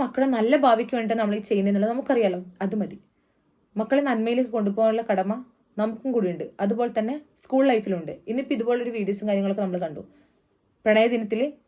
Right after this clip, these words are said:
പ്രണയത്തെക്കുറിച്ചുള്ളൊരു ഫിലിം കാണിച്ചു കൊടുക്കുന്നത്. ഇന്നതൊരു ട്രെൻഡായി കഴിഞ്ഞാൽ നാളെ ഇതേ ലെവലിൽ തന്നെ മറ്റൊരു കോളേജിലും ആവർത്തിക്കും.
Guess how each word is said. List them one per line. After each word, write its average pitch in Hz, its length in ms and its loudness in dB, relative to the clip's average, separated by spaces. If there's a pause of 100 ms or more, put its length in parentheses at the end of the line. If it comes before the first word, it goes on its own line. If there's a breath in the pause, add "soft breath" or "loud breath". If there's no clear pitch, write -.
(220)
പ്രണയത്തെക്കുറിച്ചുള്ളൊരു 214 840 0 (100)
ഫിലിം 202 240 2 (100)
കാണിച്ചു 175 220 -4
കൊടുക്കുന്നത്. 160 360 -14 (880)
ഇന്നതൊരു 320 440 4
ട്രെൻഡായി 269 420 4
കഴിഞ്ഞാൽ 247 260 0 (600)
നാളെ 262 240 0
ഇതേ 302 280 4
ലെവലിൽ 285 320 4
തന്നെ 254 220 0 (500)
മറ്റൊരു 254 360 0
കോളേജിലും 277 420 4
ആവർത്തിക്കും. 214 360 -4